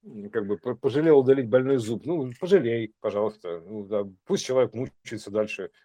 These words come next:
пусть ему будет больно, там, будет глотать таблетки, там, ещё чё-то, страдать, там, вообще, в, в, глаза на лоб будут лезть. Но ты пожалел больной зуб, понимаешь? Как же так зубик, понимаешь, жалеть? Так же, как это, онкология, понимаешь, тоже жалко, понимаешь?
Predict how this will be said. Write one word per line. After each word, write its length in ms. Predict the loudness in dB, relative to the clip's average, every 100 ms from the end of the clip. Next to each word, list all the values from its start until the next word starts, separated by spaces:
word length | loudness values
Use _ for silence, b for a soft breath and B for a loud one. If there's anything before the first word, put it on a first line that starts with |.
| -16
пусть 140 | -10
ему 140 | -6
будет 140 | -6 -4
больно, 380 | 4 4 6 0
там, 220 | -2 -6
будет 280 | -10 -10 -4
глотать 320 | -2 -2 -2
таблетки, 460 | -4 -4 -6 -8 -12
там, 180 | -10
ещё 180 | -8 -12
чё-то, 300 | -12 -12 -12 _ b _ _
страдать, 460 | 0 2 2 0 -2
там, 180 | -6 -6
вообще, 380 | -8 -10 -10 -14
в, 60 | -14 -20 -20
в, 420 | -16 -16 -14 -16 -4
глаза 300 | -2 0 0
на 100 | 0
лоб 140 | -2
будут 220 | -6 -10
лезть. 220 | -6 -8 -8
Но 80 |
ты 100 | -12
пожалел 360 | -8 -4 0 0
больной 340 | 2 -4 -4 -6
зуб, 240 | -8 -14 b b b -16
понимаешь? 360 | -10 -8 -8 0
Как 180 | 0
же 100 | 0
так 160 | -12 -14
зубик, 400 | -8 -6 -6 -10 -16
понимаешь, 580 | -18 -14 -12 -12 -14 -20 _ -20 -12
жалеть? 340 | -6 -6 -8 _ _ _ _
Так 160 | -10 -10
же, 100 | -16
как 180 | -20 -16
это, 240 | -16 -14 -16 -14 -14
онкология, 580 | -8 -6 -4 -2 -4 -6
понимаешь, 300 | -12 -12 -12 -4
тоже 240 | -2 2
жалко, 380 | 8 8 6 -8
понимаешь? 280 | -6 -8 -8